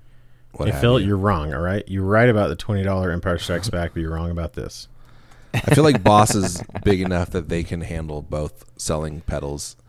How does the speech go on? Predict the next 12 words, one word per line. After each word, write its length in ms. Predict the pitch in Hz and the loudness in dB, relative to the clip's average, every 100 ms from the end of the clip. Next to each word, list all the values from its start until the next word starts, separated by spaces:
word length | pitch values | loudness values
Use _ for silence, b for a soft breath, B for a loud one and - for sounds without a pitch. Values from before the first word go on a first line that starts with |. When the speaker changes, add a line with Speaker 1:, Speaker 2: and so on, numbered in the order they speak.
| b b | b b
Speaker 3:
I, 240 | 110 127 - | 0 2 2
yeah, 320 | 110 107 104 | 4 4 4
that's 140 | 101 | 2
Speaker 1:
and 160 | 90 85 | 2 2
Speaker 3:
true. 60 | 85 | 0
Speaker 1:
selling 420 | 92 80 78 82 | -2 -2 -4 -6
Speaker 3:
Okay. 300 | 92 - - | -8 -10 -8
Speaker 1:
amps 220 | 78 78 | -8 -6
with 120 | 76 78 | -8 -6
built-in 320 | 71 - 73 | -6 -6 -8
effects. 440 | - 71 - - b b b b b - | -6 -8 -8 -14 b b b b b 0
Because 600 | 113 113 165 135 107 - | 2 4 4 4 2 -6